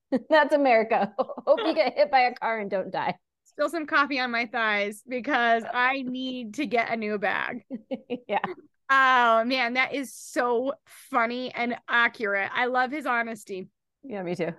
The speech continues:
Speaker 2: Thank you for that. Uh, yeah, so they're dating. They were just at Coachella. Also at Coachella, Camila Cabello and Shawn Mendes making
Speaker 1: Oh,
Speaker 2: out.
Speaker 1: I can't, no, I can't with these two.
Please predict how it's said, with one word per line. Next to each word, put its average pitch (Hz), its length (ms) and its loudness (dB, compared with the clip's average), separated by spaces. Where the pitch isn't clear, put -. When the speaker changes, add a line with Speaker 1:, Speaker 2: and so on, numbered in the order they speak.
Speaker 2:
Thank 254 220 -4
you 247 100 -6
for 226 140 -4
that. 185 240 2
Uh, 254 240 4
yeah, 262 220 2
so 277 160 -6
they're 302 160 -4
dating. 277 440 -4
They 262 120 -4
were 269 100 -4
just 254 160 -10
at 247 140 -2
Coachella. 240 600 2
Also 240 300 -2
at 240 80 -6
Coachella, 233 580 2
Camila 240 520 -2
Cabello 247 640 4
and 254 120 -4
Shawn 233 220 -2
Mendes 247 460 0
making 233 300 -2
Speaker 1:
Oh, 233 40 8
Speaker 2:
out. 214 200 6
Speaker 1:
I 240 60 2
can't, 285 380 2
no, 214 220 2
I 180 140 2
can't 277 260 -4
with 233 140 -2
these 196 200 -8
two. 143 200 -8